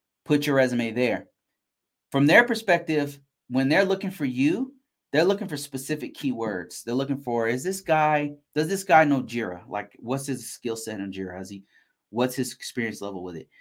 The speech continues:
What's this guy's experience with ServiceNow?" They don't call it ServiceNow, it's called something else. But what's this guy, what kind of scanners has this person used before? Oh, oh, they use Tenable? No, we need Qualys. But if they know one scanner, maybe they know this other one.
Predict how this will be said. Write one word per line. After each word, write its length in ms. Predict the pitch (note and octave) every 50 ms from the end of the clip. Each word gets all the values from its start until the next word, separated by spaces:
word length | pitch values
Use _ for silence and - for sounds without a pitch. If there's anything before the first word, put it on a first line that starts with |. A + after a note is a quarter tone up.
| _ _ _ _ _ -
What's 220 | - D#3 - -
this 160 | F#3 E3 -
guy's 260 | - D#3+ D3+ D3 C3
experience 420 | B2+ B2+ - - C#3 C3 B2+ B2+ -
with 180 | A#2+ A2 -
ServiceNow?" 640 | - A#2 A2 G#2 G#2 - G#2+ G#2 F#2+ F2 F2+ F#2+ G2
They 60 | G#2
don't 140 | A#2+ B2+ B2
call 160 | - C3 A#2
it 40 | A2
ServiceNow, 360 | - - G#2+ G2 G2 G#2 G2
it's 160 | F#2+ F#2+ - -
called 200 | - G#2+ G2 F#2+
something 220 | - F#2+ E2 F2
else. 200 | F#2 E2+ - _ _ _ _ _ _ _ _ -
But 360 | B2 B2+ B2 - - - _ _
what's 280 | - A#2+ B2+ E3 F#3+ -
this 120 | F#3 E3
guy, 240 | - - E3 C#3+ B2+
what 300 | - - C3+ B2 E3+ F#3
kind 160 | - G#3 F#3
of 80 | E3 D3+
scanners 580 | - - - C#3+ D3 C#3+ C3+ B2 A2+ A2 - - - _
has 180 | - A#2+ A2+ G#2+
this 100 | G#2 G#2
person 380 | _ - A2+ G#2 - - G2
used 280 | G2 F#2+ F2+ F2+ - -
before? 420 | F2+ F2 - - F2 D#2 D2 - -
Oh, 320 | B2+ C3 B2 A2+ - - - _ _ _ _ _ _ _ _ _ _ -
oh, 120 | B2 B2
they 100 | A#2+ B2 B2
use 220 | B2 B2 A#2 A#2
Tenable? 560 | - - - C#3+ F3 F#3 A3 A#3 B3+ B3 - _ _ _ -
No, 120 | - C3 B2
we 120 | B2+ D3 D#3+
need 180 | F#3+ D3+ C#3
Qualys. 500 | C#3 - - C#3 C3+ B2+ A2 F#2 - - -
But 360 | C#3 C3 B2 - - - _ _ _ _ _ _ _ _ _ _ _ _ _ _ - -
if 320 | - E2 G2 A2 D3+ D3+ C#3+
they 140 | F#3 F3+ E3+
know 140 | F3 E3+
one 360 | E3 D3+ D#3 D#3+ D#3+ D3+ D3 -
scanner, 460 | - - - - - D3 C#3+ C3+ C3+ B2+
maybe 240 | B2 B2+ B2+ B2+
they 120 | A#2 A#2 A2+
know 160 | G#2+ G#2+ G#2
this 160 | G2 F#2+ - -
other 220 | F#2 F#2+ F2+ E2+
one. 180 | D2+ D2+ D2+